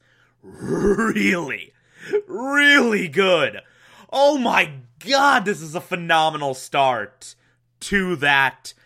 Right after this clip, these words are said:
trilogy of episodes to close out this storyline. I-, it's so frickin' fantastic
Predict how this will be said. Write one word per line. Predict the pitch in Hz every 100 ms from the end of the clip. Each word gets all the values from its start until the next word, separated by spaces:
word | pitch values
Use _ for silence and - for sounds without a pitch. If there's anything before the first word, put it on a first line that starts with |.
| _ -
trilogy | - - 151 156 151 147 135 127
of | 123 120
episodes | 127 135 127 120 110 104 101 -
to | 143
close | 131 123 139 139 143 139
out | 135 127
this | 117 110 -
storyline. | 127 117 120 113 104 107 104 101 98 _ _ _ _ -
I-, |
it's | 170 185 180 -
so | - - 214 202 170 143 117 104 104 _ _ _ _ _ _ _ _ _ _ _ _ _ _ _
frickin' | _ - - - 170 190 214 208 180 147 120
fantastic | - 135 117 101 - - - 151 160 156 - - 98 - _